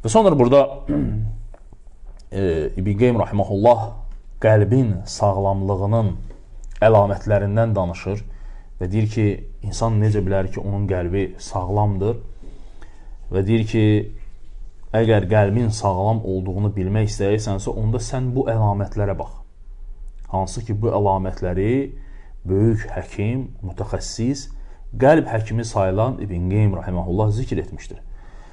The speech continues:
Bu xəstəlikləri çox məharətlə və dəqiqliklə təyin etmişdir, deyir. <clears throat> Və deyir ki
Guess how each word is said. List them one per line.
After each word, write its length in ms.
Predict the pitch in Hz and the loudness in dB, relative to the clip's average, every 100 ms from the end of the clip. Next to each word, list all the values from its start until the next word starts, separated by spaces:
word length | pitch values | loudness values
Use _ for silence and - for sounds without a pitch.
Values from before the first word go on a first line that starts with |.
| - - | -10 -2
Bu 100 | 160 | 2
xəstəlikləri 760 | 175 - 131 117 110 107 135 139 - | 2 2 2 2 2 2 4 2 0
çox 240 | - 143 - | -2 -2 0
məharətlə 760 | 101 110 107 113 127 107 87 107 104 | -2 0 4 4 2 0 0 0 0
və 100 | 98 | 0
dəqiqliklə 580 | 101 101 117 127 101 - | 0 0 0 0 -2 -4
təyin 240 | 85 85 | -4 -6
etmişdir, 460 | 85 80 - - - | -6 -8 -10 -10 -12
deyir. 180 | - - - - - - | -12 -16 -16 -18 -16 -2
<clears throat> 200 | 170 139 107 - - - - - - - - - - - - - - - - - - | 2 2 0 -8 -16 -16 -18 -20 -20 -18 -18 -18 -20 -18 -18 -18 -18 -18 -18 -18 -10
Və 160 | - 90 | -4 2
deyir 160 | 123 | 2
ki 200 | 127 107 | 2 2